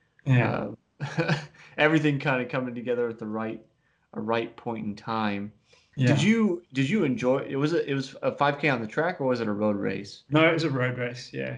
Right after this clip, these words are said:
Speaker 1: The,
Speaker 2: Okay.
Speaker 1: the P R was set on a road race, yeah.
Speaker 2: Okay. I,
Speaker 1: Yeah.
Speaker 2: um, that's one thing I find s-, kinda splits people is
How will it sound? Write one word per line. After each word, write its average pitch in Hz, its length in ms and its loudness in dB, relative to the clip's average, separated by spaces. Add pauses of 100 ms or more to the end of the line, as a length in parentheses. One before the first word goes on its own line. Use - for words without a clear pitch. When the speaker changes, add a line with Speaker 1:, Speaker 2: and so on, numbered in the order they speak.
(100)
Speaker 1:
The, - 60 -4
Speaker 2:
Okay. 123 260 -2
Speaker 1:
the 135 80 -4
P 156 240 -4
R 123 180 2
was 117 140 -8
set 120 160 -8
on 123 100 -8
a 123 40 -12
road 123 280 -10
race, 123 300 -16
yeah. 131 180 -10 (120)
Speaker 2:
Okay. 120 380 2 (500)
I, 139 240 -2 (420)
Speaker 1:
Yeah. 147 80 -2
Speaker 2:
um, 117 480 0 (140)
that's 175 280 -2
one 160 220 -2
thing 135 720 -6
I 127 100 -2
find 131 320 -2
s-, - 280 -12 (680)
kinda 123 180 -4
splits - 380 -6
people 110 460 -2
is 104 360 -2